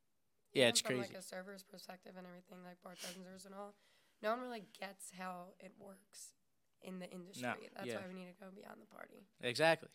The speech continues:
Speaker 1: Yeah, yeah. Beyond the Party is gonna cover all of that, and, you know, we're gonna have, uh, a very much experienced, uh, guest on the show, uh, that have been in nightlife for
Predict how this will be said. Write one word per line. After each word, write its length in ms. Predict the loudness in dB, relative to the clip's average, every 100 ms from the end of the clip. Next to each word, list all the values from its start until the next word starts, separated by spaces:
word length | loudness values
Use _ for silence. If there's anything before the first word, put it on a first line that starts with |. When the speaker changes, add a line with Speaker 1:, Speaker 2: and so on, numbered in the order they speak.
| -6
Speaker 1:
Yeah, 260 | 2 4 4
yeah. 200 | 2 2
Beyond 340 | 2 6 8 8
the 40 |
Party 360 | 8 10 10 8
is 120 | 2
gonna 180 | 2 0
cover 460 | 2 0 4 2 0 -12 -20 _ _ _
all 240 | 8 12 12
of 100 | 10
that, 340 | 8 8 6 -4 0
and, 440 | 4 4 4 -2
you 140 | 0 0
know, 80 | 2
we're 160 | 4
gonna 180 | 6 6
have, 360 | 10 8 6 0 -14 _ _ _ _ _ -2
uh, 240 | 2 2 -2
a 80 | -6
very 540 | 4 6 8 4 2 -6 _ _
much 300 | 0 2 2
experienced, 960 | 2 0 4 6 6 6 4 4 2 -2 -4
uh, 160 | 2 2
guest 500 | 4 4 4 2 -2 -2
on 180 | 2 4
the 80 | 4
show, 480 | 4 6 8 6 2 -16 -20 -20 -20 -20 _
uh, 320 | 2 6 6 6
that 340 | 8 8 6 _ -12
have 300 | 2 4 4
been 160 | 4 6
in 100 | 6
nightlife 340 | 4 2 -2
for 420 | -8 -12 -8 -8